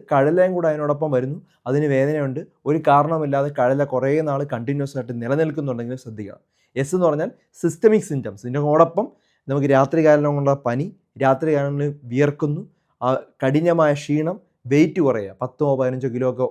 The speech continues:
ഒറ്റയടിക്ക് കുറയുക, പ്രത്യേകിച്ച് കാരണമൊന്നുമില്ല. ഇങ്ങനെ ഉണ്ടെങ്കിൽ ഈ ചേഞ്ചസ് എന്നുള്ള mnemonic ഓർത്ത് വയ്ക്കുക. എപ്പോഴും ഞാൻ ഡോക്ടേഴ്സിനടുത്തോ ജൂനിയേഴ്സിനടുത്തോ പറയുന്നതാണ്,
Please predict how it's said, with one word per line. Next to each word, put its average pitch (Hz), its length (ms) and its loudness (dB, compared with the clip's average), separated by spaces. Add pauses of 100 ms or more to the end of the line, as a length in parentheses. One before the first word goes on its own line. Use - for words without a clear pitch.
(100)
ഒറ്റയടിക്ക് 127 440 -2
കുറയുക, 113 400 -2
പ്രത്യേകിച്ച് 120 420 -6
കാരണമൊന്നുമില്ല. 117 560 -4 (440)
ഇങ്ങനെ 202 220 4
ഉണ്ടെങ്കിൽ 139 360 0
ഈ - 20 2 (140)
ചേഞ്ചസ് 190 420 0
എന്നുള്ള 190 300 -2
mnemonic 156 460 0
ഓർത്ത് 135 220 0
വയ്ക്കുക. 110 220 -8 (340)
എപ്പോഴും 165 360 4
ഞാൻ 160 160 2
ഡോക്ടേഴ്സിനടുത്തോ 143 680 0
ജൂനിയേഴ്സിനടുത്തോ 135 600 -2
പറയുന്നതാണ്, 127 400 -2